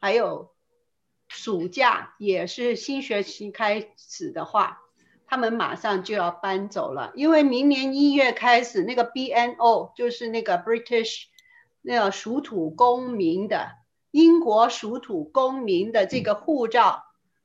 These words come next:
马上就生效，他们可以在那边上岸去工作，然后五年以后他们就可以申请正式的长期居留。还有那个加拿大也是一样，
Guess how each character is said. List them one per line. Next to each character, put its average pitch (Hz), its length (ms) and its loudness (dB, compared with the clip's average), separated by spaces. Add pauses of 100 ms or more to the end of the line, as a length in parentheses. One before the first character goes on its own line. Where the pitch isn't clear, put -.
马 196 280 0
上 254 280 2
就 220 200 -2
生 285 400 2
效， 226 460 2 (120)
他 269 140 0
们 240 260 -4
可 214 240 0
以 226 220 -2
在 240 180 2
那 220 220 -4
边 226 460 -2 (360)
上 254 300 -2
岸 190 420 -2 (160)
去 - 160 -10
工 269 300 0
作， 254 320 4 (520)
然 220 140 0
后 226 200 4
五 175 120 -2
年 196 320 0
以 180 100 -2
后 196 460 0
他 254 140 0
们 220 200 -2
就 233 140 -2
可 208 180 -6
以 196 160 -2
申 220 260 -8
请 - 340 -14 (260)
正 240 260 -4
式 220 240 -10
的 165 280 -4
长 190 260 -8
期 185 220 -12
居 208 180 -14
留。 165 420 -10 (520)
还 285 100 0
有 311 140 2
那 302 160 2
个 240 500 4 (540)
加 311 160 4
拿 254 160 2
大 262 200 4
也 170 200 -2
是 - 180 -10
一 196 180 -8
样， 196 340 0